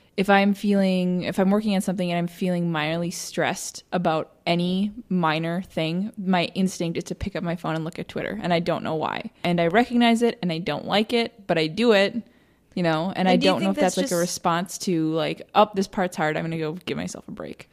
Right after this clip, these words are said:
Speaker 2: Do you think
Speaker 1: Which
Speaker 2: that's what it is? I felt like, um, in the past, I'm sure, and we talked about this in pertaining to, like,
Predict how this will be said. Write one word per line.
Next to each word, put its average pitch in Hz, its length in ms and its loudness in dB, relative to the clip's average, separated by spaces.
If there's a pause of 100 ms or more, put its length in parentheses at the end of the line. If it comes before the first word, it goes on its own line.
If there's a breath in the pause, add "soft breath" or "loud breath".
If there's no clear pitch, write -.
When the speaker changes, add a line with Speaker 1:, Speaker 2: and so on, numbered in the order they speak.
(180 soft breath)
Speaker 2:
Do 277 80 -4
you 302 40 2
think 370 100 2
Speaker 1:
Which 359 60 -2
Speaker 2:
that's - 160 -4
what 330 100 -6
it 330 100 -6
is? 392 360 -4
I 277 80 0
felt 330 240 -2
like, 277 280 -4
um, 196 380 -4 (300)
in 302 140 -6
the 254 60 -8
past, 180 440 -4
I'm 180 100 -6
sure, 180 520 -4
and 196 100 -6
we 196 80 -6
talked 190 280 -10
about 170 200 -8
this 170 240 -8
in 180 120 -10
pertaining 175 460 -10
to, 170 120 -12
like, 160 300 -8